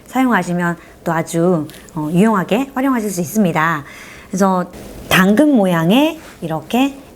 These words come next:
M 그리고 No라고 이렇게 교구가 만들어졌습니다.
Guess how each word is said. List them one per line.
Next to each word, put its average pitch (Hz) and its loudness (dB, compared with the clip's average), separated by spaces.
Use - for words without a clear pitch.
M 226 2
그리고 160 0
No라고 170 0
이렇게 160 -8
교구가 180 0
만들어졌습니다. 165 -2